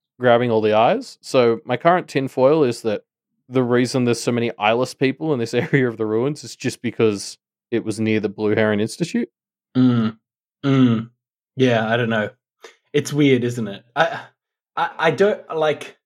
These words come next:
Speaker 2: the symbolism of eyes is so prevalent seemingly in the ruins, even when Belangers are not necessarily involved. Uh, I don't know.
Speaker 1: Maybe. Yeah, I mean, there's, there's probably something else there, but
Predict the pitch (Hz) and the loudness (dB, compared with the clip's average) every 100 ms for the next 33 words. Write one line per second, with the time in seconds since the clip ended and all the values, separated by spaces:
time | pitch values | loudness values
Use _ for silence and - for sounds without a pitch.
0 | _ _ _ 135 127 160 135 - 180 196 | _ _ _ -6 0 2 2 -2 0 4
1 | 254 214 190 143 120 117 117 117 117 120 | 4 4 4 2 2 2 2 2 -2 -6
2 | 113 - 131 123 123 123 110 113 98 _ | -10 -2 0 0 0 -4 -2 -4 -6 _
3 | _ - - 123 131 123 117 113 117 107 | _ -14 -4 -2 -2 -2 -4 -4 -4 -2
4 | 107 101 95 107 - - - - - 156 | 0 -2 -4 -10 -14 -18 -20 -20 -4 0
5 | 160 143 123 123 117 113 110 - _ - | 2 2 2 2 2 -2 -6 -10 _ -2
6 | 123 120 117 120 110 104 110 110 113 113 | 0 2 0 -2 -2 -2 -4 -4 -4 -8
7 | 120 117 110 107 104 98 107 101 - 113 | -8 -2 -2 -2 -6 -6 -8 -8 -4 -4
8 | - - _ _ _ _ - 123 117 113 | -4 -14 _ _ _ _ -4 -2 0 0
9 | 101 - _ _ _ _ - 170 110 101 | -2 -8 _ _ _ _ -4 0 0 -2
10 | _ 139 117 82 175 175 143 - _ _ | _ 0 0 2 0 0 -2 -4 _ _
11 | _ _ - 104 120 - 131 98 101 82 | _ _ -20 -16 -14 -6 -6 -6 -10 -12
12 | 95 82 - 92 87 95 | -14 -14 -10 -10 -8 -12